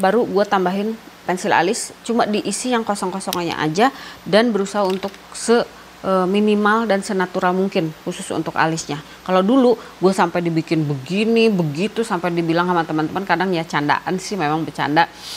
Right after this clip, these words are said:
udah kayak celurit gitu kan, tajem banget <laughs> gitu. Kalau sekarang ya enggak, kalian bisa lihat ya saat ini gitu,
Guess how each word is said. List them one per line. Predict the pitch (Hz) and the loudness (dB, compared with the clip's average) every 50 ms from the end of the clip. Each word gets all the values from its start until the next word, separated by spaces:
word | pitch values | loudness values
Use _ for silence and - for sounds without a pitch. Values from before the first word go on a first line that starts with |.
| - - - - | -14 -14 -8 -2
udah | 185 190 | -2 0
kayak | - 185 170 165 - | 0 0 -2 -2 -2
celurit | - 180 175 180 175 180 185 220 233 269 277 - - | -2 0 2 2 0 0 -2 -2 -2 -2 -2 -4 -4
gitu | 202 190 - 196 | -4 -2 -2 -2
kan, | - 196 208 220 202 - - - - - - - - | -2 0 -4 -4 -4 -10 -20 -20 -20 -20 -20 -8 -6
tajem | 214 226 208 254 226 233 | -4 -2 2 4 4 4
banget | 233 285 302 302 277 226 - - - - | 6 4 4 4 2 2 0 -2 -6 -6
<laughs> | - - | -6 -6
gitu. | - - - | -6 -6 -4
Kalau | - - 180 190 269 | 0 0 0 0 -2
sekarang | - - - - 294 302 - - - - - - - - | -2 -2 0 0 0 0 -2 -10 -14 -14 -14 -14 -4 0
ya | 226 220 | 0 0
enggak, | 240 254 226 214 - - | 2 4 2 2 2 2
kalian | 196 202 214 | -2 -2 -2
bisa | 208 202 226 | -4 -4 -2
lihat | 190 170 170 175 - - - - - - | 0 0 0 -2 -4 -8 -20 -20 -12 -6
ya | 160 143 160 | -2 -2 -2
saat | 185 - 185 123 - - 160 | -2 -2 -4 -4 -2 -2 0
ini | 165 180 170 156 151 156 | 2 2 2 2 0 -2
gitu, | - 143 143 | -4 -4 -10